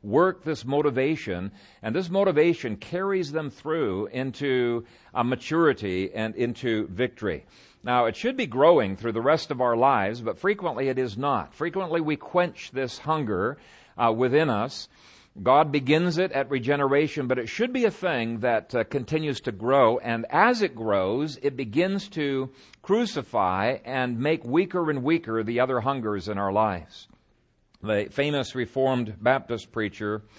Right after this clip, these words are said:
Charles Spurgeon once said of this beatitude, "He is blessed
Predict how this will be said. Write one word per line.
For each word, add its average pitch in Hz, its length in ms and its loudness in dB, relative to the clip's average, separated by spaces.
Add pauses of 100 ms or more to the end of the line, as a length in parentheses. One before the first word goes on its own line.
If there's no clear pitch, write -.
(280)
Charles 131 400 4
Spurgeon 110 540 0
once 107 200 -4
said 120 220 -2
of 104 80 -4
this 107 160 -8
beatitude, 104 720 -2 (880)
"He 190 220 0
is 143 160 4
blessed 127 720 2